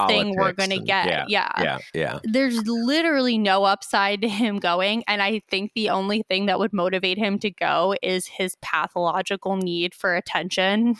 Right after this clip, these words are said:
Speaker 1: <laughs> and love of being in the spotlight and on the T V at all times. But, you know, he's, he's been able to kind of slake that thirst w-, in other venues, like not going on normal news shows anymore and stuff like that. So, yeah, I think the chances of him showing up are, like,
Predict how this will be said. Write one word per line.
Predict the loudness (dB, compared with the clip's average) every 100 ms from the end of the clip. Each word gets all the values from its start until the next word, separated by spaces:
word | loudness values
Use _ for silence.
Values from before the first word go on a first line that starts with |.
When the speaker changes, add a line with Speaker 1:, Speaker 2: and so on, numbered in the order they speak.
| -4
Speaker 1:
<laughs> | -4 -4
and | -6 -6 -8 -10 -6
love | -2 2 2 2 0
of | -4
being | 0 0 0
in | 0
the | 0
spotlight | 0 0 0 0 0
and | 0 0
on | 0
the | -2
T | -2 -4
V | -2 0
at | 2
all | 2 0
times. | -2 -2 -2 0 0 0
But, | 0 -2 -2 -12 -10 -2
you | 0
know, | 2
he's, | 0 0
he's | 0 -4 -2
been | 0 0
able | 2 0
to |
kind | 0 -2
of | -2
slake | -4 0 -2 -2 0
that | 0 0 -4
thirst | -2 0 0 -2 -6
w-, | -8 -6
in | -2 0
other | 0 0
venues, | 0 0 2 2 2 2 0 0
like | 0 0 -8 -20 -8
not | 0 0 2
going | 0 0 2
on | 0
normal | 2 0 0 -2
news | -2 -2
shows | 0 2 2 2
anymore | 0 0 2 2 2
and | 0
stuff | 0 0 0
like | -2 2
that. | 2 2 -2
So, | -2 -2 -4 -14 -4
yeah, | -2 0
I | -2
think | 0 0
the | 0
chances | 0 -2 0
of | 0
him | 2 0
showing | 2 2 2
up | 0 2
are, | 2
like, | 2 -2